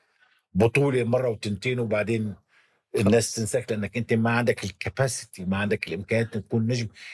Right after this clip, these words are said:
Speaker 1: يحبوك. يحبك مدير الشركة أو صاحب المحطة،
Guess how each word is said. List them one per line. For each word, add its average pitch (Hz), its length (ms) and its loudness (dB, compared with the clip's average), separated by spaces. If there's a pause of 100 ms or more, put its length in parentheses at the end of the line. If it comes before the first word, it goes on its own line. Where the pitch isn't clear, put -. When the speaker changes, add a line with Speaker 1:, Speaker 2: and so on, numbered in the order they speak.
(120)
Speaker 1:
يحبوك. 139 640 2 (760)
يحبك 127 500 4
مدير 123 240 0
الشركة 127 600 -2 (440)
أو 117 80 6
صاحب 135 300 0
المحطة، 120 560 -2